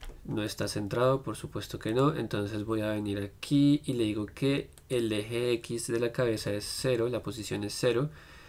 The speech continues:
y de la cola también es cero. Muy bien, y por supuesto a estos huesos de aquí también les tengo que dar un nombre. Entonces le voy a dar nombre, puede ser C T R, C T R y boca.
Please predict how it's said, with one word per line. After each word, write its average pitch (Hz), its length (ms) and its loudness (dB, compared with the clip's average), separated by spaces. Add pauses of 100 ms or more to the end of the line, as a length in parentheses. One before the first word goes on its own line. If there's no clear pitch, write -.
(300)
y 139 120 8
de 143 80 10
la 131 160 6
cola 113 420 4
también 98 420 0
es 95 120 -4
cero. - 240 -6 (960)
Muy 101 160 0
bien, 127 300 4
y 151 120 4
por 127 200 6
supuesto 139 680 2
a 123 140 2
estos 117 420 -2
huesos 120 380 2
de 131 60 4
aquí 123 400 -2 (720)
también 107 400 4
les 104 140 -2
tengo 113 220 4
que 110 160 -2
dar 101 100 0
un 104 100 0
nombre. 113 440 4
Entonces 104 300 -4
le 110 60 2
voy 101 120 2
a 101 80 0
dar 104 220 -2
nombre, 117 680 2
puede 110 200 -2
ser 113 240 -2
C - 300 0
T 120 300 4
R, 117 220 2 (1300)
C - 300 -2
T 120 320 0
R 135 680 6 (520)
y 131 540 2
boca. 123 460 4